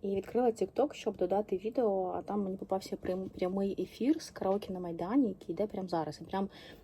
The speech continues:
хлопець, який знімається, прямий, прямий ефір, навіть показав свій телефон, де видно дату і рік, що це саме сьогодні в Києві. Я була дуже здивована побачити караоке на Майдані, що воно ще, може, це тільки-тільки почало воно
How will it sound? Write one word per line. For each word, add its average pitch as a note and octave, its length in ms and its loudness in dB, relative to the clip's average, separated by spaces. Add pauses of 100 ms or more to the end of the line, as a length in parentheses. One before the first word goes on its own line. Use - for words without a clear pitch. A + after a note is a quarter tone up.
(120)
хлопець, G3+ 500 4
який F#3+ 180 -2
знімається, F#3 540 -2
прямий, F#3 460 -4
прямий F#3+ 340 -2
ефір, C4 280 -2
навіть G3+ 300 -4
показав F3 420 -2
свій F#3 200 -2
телефон, G3 640 2 (560)
де F#3+ 120 8
видно F3+ 320 4
дату F3 320 0
і D#3+ 40 2
рік, F3+ 440 0 (400)
що - 160 -6
це - 120 0
саме F#3 280 -4
сьогодні A3+ 540 0
в G#3+ 80 -8
Києві. E3 460 -4
Я E3 100 -2
була F3+ 220 -4
дуже D#3+ 200 -6
здивована C#3+ 520 -6 (600)
побачити - 880 -4 (180)
караоке D#3+ 440 -4
на E3+ 60 -6
Майдані, E3 400 -6
що - 140 -18
воно E3+ 220 -8
ще, F3 440 -8 (540)
може, F3 220 -2
це F3 140 -8
тільки-тільки - 560 -4
почало F#3 440 0
воно F3 460 -4